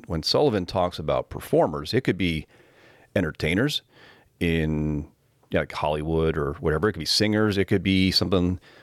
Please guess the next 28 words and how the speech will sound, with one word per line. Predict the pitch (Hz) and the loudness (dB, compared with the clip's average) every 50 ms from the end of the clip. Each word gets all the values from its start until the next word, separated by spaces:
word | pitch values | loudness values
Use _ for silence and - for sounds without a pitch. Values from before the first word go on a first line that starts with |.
| _ - - | _ -6 -4
like | 80 87 - - | -4 -4 0 0
basketball | 104 135 165 - - 85 78 65 - - - - - _ _ _ _ - | 0 0 0 -2 -8 -6 -6 -6 -6 -6 -10 -20 -20 _ _ _ _ -10
or | - 73 71 69 71 73 76 - - - | -4 -2 0 2 2 0 0 -2 -4 -4
any | 101 92 98 101 | -2 0 2 2
other | 104 113 104 87 | 2 2 0 -2
sport | - - - 87 80 76 - - | -4 -6 -6 -4 -4 -4 -4 -6
for | - 78 | -4 -2
that | 69 62 52 | -2 -2 -2
matter. | 57 - 50 50 - _ - - - - - - - _ _ _ _ _ _ _ _ _ - | -6 -10 -10 -12 -14 _ -20 -20 -20 -20 -20 -20 -20 _ _ _ _ _ _ _ _ _ -4
Top | - 104 117 147 - - | 0 0 0 0 -2 -2
performers, | - 160 147 - - 143 139 113 80 - - - 95 - - - _ _ _ _ _ _ _ - | -6 -6 -4 -2 0 0 2 2 0 -2 -4 -4 -6 -6 -6 -8 _ _ _ _ _ _ _ -4
top | - 110 101 117 131 - | 0 0 0 0 0 -2
performers | - 139 135 - - 131 131 110 76 71 67 65 69 80 - - _ - - _ - | -2 -4 -4 -2 0 2 2 2 2 0 -4 -6 -6 -8 -10 -12 _ -18 -20 _ -4
have | - 87 87 87 92 95 92 92 - - _ _ _ _ _ _ _ _ _ _ _ _ _ _ _ _ _ _ - | -2 0 2 2 2 2 0 -4 -8 -20 _ _ _ _ _ _ _ _ _ _ _ _ _ _ _ _ _ _ -4
performance | - - 92 - - 151 160 156 156 143 135 120 | -2 -2 -2 0 2 2 2 4 2 2 0 0
days | - - 104 98 92 90 90 90 - | 2 2 4 4 4 4 2 2 0
where | - - 98 92 87 85 82 82 85 82 82 - | -4 -2 2 2 4 4 4 2 0 -2 -6 -8
they | - 90 104 104 113 117 123 - | -4 0 2 2 2 2 0 -2
earn | - 98 101 98 95 90 73 | -2 -2 0 0 0 0 2
all | 85 90 90 87 | 2 2 2 2
that | 90 85 78 | 2 0 0
income. | 78 82 85 76 - - - - - - - - - - - - - | -2 -4 -6 -6 -8 -10 -10 -10 -14 -16 -16 -16 -18 -20 -18 -8 -2
So | - - 104 | 0 2 4
let's | 110 131 - | 2 2 2
say | - 135 120 | 2 0 2
you | 117 110 107 107 104 | 2 2 2 2 2
earn | 92 92 95 92 | 4 4 4 4
multi, | 90 92 95 92 - 98 | 4 2 2 0 -2 -4